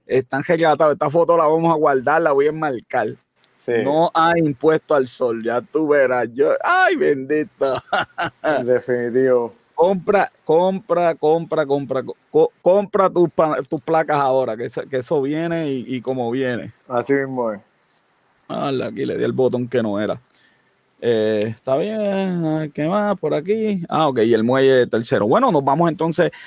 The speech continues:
Speaker 1: a las noticias de esta semana, Robert. La, eh, un estudio revela que Puerto Rico es potencial sitio para un hub farmacéutico, ¿ok? Y ese fue el estudio de Boston, Boston
Speaker 2: Boston
Speaker 1: Consulting.
Speaker 2: Consulting.
Speaker 1: <laughs> Qué
Speaker 2: Sí,
Speaker 1: raro,
Speaker 2: ¿no es?
Speaker 1: Boston,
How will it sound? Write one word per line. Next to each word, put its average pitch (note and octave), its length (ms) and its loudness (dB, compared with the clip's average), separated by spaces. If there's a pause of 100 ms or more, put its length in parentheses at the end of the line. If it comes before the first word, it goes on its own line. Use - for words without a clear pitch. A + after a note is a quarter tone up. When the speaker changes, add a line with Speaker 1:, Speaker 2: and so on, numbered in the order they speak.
(260)
Speaker 1:
a C3 120 0
las C3 100 2
noticias C#3 420 0
de D#3 60 2
esta F#3 160 -2
semana, F#3 360 0
Robert. E4 280 -2
La, G#2+ 440 -2
eh, A2+ 220 2
un A#2 160 -2
estudio D#3 500 2
revela D#3 600 2 (380)
que G#2 840 2 (220)
Puerto A#2+ 340 0
Rico F3+ 400 0
es D3+ 60 -2
potencial E3 840 -4
sitio A#3 420 -4
para E3+ 160 0
un F3 120 -2
hub C#3+ 300 -2 (240)
farmacéutico, B2 840 -2
¿ok? - 100 -12 (560)
Y B2 80 0
ese D3+ 180 0
fue B3+ 140 0
el - 80 2
estudio D#3 420 2
de C#3+ 240 4
Boston, C#3 460 -4
Boston C3+ 360 -4
Speaker 2:
Boston C#3+ 360 -2
Speaker 1:
Consulting. D3+ 260 0
Speaker 2:
Consulting. E3 640 0
Speaker 1:
<laughs> - 160 -20
Qué C#3 80 -2
Speaker 2:
Sí, B2+ 80 0
Speaker 1:
raro, C3+ 240 2
Speaker 2:
¿no C#3+ 60 2
es? B2+ 60 4
Speaker 1:
Boston, C#3 340 -2